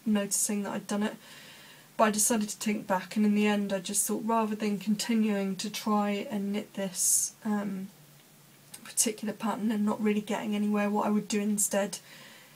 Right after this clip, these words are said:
is, is just make it up. Jane Thornley style, by the mix of double yarn overs,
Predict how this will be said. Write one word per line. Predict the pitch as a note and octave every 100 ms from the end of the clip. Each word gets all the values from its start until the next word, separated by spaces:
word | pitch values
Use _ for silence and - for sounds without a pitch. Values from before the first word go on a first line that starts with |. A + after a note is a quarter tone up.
| -
is, | G#3+ G#3 - -
is | A3+ -
just | A3 G#3+
make | G#3 G#3 -
it | -
up. | G#3 - - - - -
Jane | C4 B3 A3+
Thornley | G#3 A#3 G#3+ G#3 G3
style, | - - G3+ F#3+ G3 G3
by | G3+
the | G3
mix | G3 G3+ - - -
of | - G#3 G3 - -
double | G#3 G#3
yarn | G3 G3 F#3+ F#3+
overs, | F#3+ F#3+ F#3+ F#3+ F#3+ F#3+ G3+ -